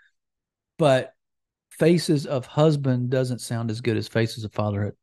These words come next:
So that's what we're talking about. King and provider of his castle. Guys, we're, we're here to provide, okay? We're here to carry the heavy load,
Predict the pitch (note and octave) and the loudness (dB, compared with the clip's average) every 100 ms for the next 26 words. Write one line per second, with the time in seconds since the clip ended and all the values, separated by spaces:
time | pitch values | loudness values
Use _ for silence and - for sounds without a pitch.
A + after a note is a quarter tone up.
0 | - B2 A2+ - _ - D3 C3 A#2+ B2 | -2 0 0 -6 _ 2 2 4 2 2
1 | A2 G2+ - _ _ _ _ _ _ - | 2 -2 -6 _ _ _ _ _ _ -6
2 | - G3+ A3 A3 A3+ D3 C3 - A#2+ C3 | 4 6 8 6 4 0 0 0 4 6
3 | C3 C3 B2+ B2 - A2 A2+ G#2+ C3+ C3+ | 6 4 0 0 -2 -2 -6 -4 2 2
4 | C3+ - _ _ _ _ - D3+ D#3 - | 2 -4 _ _ _ _ 2 2 2 0
5 | F#3 D#3 - F3+ F#3 G3+ G3+ A3 - E3+ | 0 0 0 0 2 0 -2 -8 -6 -4
6 | C3 A2+ G#2+ A2+ A2+ _ _ _ _ _ | -4 -4 -6 -10 -12 _ _ _ _ _
7 | - C#3 C#3 D3+ B2+ F3+ F3+ E3 - D#3+ | 2 4 6 6 6 6 6 2 2 4
8 | D#3+ D3 B2+ D3 C#3+ C#3+ C3+ C3 A#2+ A2+ | 4 2 0 -2 0 -2 -2 -2 -2 -4
9 | A#2 C3 | -6 -8